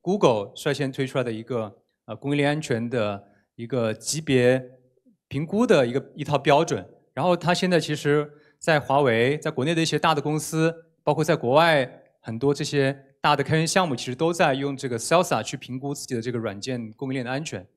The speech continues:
它其实从软件的生产，然后打包、编译，最后到这个消费，它都有一套很完整的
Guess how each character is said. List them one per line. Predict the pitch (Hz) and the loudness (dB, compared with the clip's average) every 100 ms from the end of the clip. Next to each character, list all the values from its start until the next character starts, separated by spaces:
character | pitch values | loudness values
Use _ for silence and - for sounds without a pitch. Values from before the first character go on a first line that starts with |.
| _ _ - | _ _ -4
它 | 151 | -4
其 | |
实 | 143 139 | -2 -4
从 | 143 | -2
软 | 139 107 | 0 0
件 | 131 143 | -2 -2
的 | |
生 | 123 165 | -2 -2
产， | 170 110 95 _ _ _ - | -2 -6 -8 _ _ _ -10
然 | 117 | -4
后 | 131 | -2
打 | 131 104 | -2 0
包、 | 143 151 | 4 4
编 | 156 160 175 | 2 -2 0
译， | 180 120 - - _ - | 0 -2 -4 -16 _ -8
最 | 143 | -4
后 | 131 127 | -2 0
到 | 131 | -2
这 | 131 | -2
个 | |
消 | 127 151 156 | 0 0 2
费， | 165 110 | 0 -2
它 | - | -8
都 | 151 160 | -4 -2
有 | 120 | -2
一 | 123 | -2
套 | 139 | -6
很 | 113 104 | -8 -8
完 | 107 135 | -10 -6
整 | 151 107 | -6 -6
的 | 104 101 | -6 -8